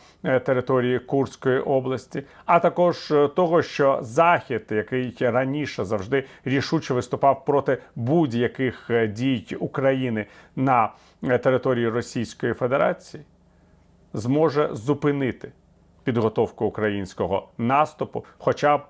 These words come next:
е, шляхом політичного тиску на президента України та інших, е, представників,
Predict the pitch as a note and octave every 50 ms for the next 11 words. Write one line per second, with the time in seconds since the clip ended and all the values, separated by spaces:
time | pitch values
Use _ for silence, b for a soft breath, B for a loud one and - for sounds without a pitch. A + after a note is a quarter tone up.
0 | - C#3 A#2+ A2+ - - B2+ A2+ - D3 C#3+ C3+ B B B _ - F3+ E3+ E3
1 | D3+ - - C3+ B2 - - - C3+ A#2+ A#2 C3+ - - _ - C#3 B2+ A#2+ -
2 | - - C#3+ C3+ - _ _ - - A#2+ A#2+ A#2 A2 - - _ _ - D3+ C3+
3 | A#2 B2 A#2+ A2 A2 G#2+ F#2+ - A2 G#2+ G2 - A2 B2 C#3 D3+ D3+ D3 B B
4 | B _ - D3 D3 C#3+ C3 B2 B2 A2+ - - C3 A#2+ - - B2+ A#2+ A#2 A2
5 | - A2+ - - A#2+ A2+ G#2 F#2+ - G#2+ G2+